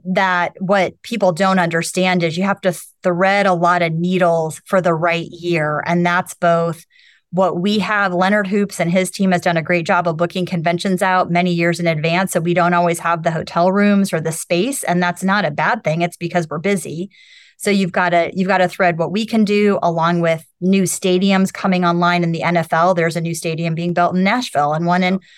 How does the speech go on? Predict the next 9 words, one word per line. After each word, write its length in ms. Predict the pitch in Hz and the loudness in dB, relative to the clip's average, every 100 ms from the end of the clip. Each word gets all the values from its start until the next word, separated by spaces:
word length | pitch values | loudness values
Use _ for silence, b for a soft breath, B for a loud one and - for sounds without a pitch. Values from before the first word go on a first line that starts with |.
| b b | b b
Buffalo, 580 | - 226 220 185 170 170 | -2 0 2 2 4 4
and 100 | 170 | 2
all 220 | 170 190 | 2 2
these 220 | 202 202 - | 2 0 -2
things 280 | 208 214 | -2 -2
coming 280 | - 202 185 | -2 0 2
online, 380 | 185 170 156 170 | 2 0 0 0
just 240 | 175 220 | 0 2
like 220 | 220 190 | 0 0